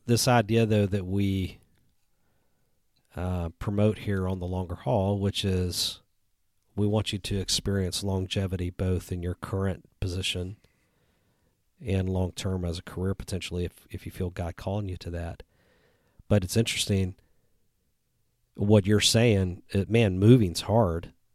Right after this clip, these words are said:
Moving across the country even harder. So it makes sense to me that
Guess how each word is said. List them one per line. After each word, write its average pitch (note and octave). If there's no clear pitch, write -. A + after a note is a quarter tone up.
Moving G#2+
across A2
the A2
country A2+
even F2+
harder. A#2
So G2
it G#2+
makes A2
sense -
to G#2+
me G#2+
that G2